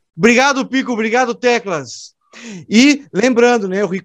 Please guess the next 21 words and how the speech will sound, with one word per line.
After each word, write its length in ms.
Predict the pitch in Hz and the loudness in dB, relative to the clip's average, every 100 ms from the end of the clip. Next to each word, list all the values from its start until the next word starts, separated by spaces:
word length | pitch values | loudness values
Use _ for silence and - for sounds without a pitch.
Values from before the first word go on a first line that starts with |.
| 196 | 0
Wakeman 280 | 220 214 185 | 0 -4 -8
disse 240 | 220 - | -8 -8
que 100 | 226 | -4
o 60 | 196 | 2
Yes 280 | 185 220 - | 4 4 2
seria 260 | 208 220 | 0 0
como 180 | 220 220 | 0 -2
a 40 | |
Filarmônica 680 | 208 214 202 180 208 220 214 | -4 -2 -2 0 -2 -2 -4
de 80 | 175 | 0
Berlim, 340 | 185 180 202 | 0 2 0
nunca 320 | 190 269 269 | 0 2 2
terminaria, 640 | 247 226 220 208 196 208 185 | 0 0 0 0 2 4 6
outros 480 | 214 277 277 226 165 | 6 4 0 -8 -8
viriam 300 | 202 214 208 | -6 -6 -6
substituir 540 | 190 165 190 - 226 | -8 -12 -12 -8 -2
e 60 | 233 | 0
ia 80 | 220 | 0
permanecer 460 | 214 214 202 220 | -2 -2 -2 -4
pra 140 | 202 175 | -4 -2
sempre. 460 | 202 185 156 117 | 0 0 -2 -12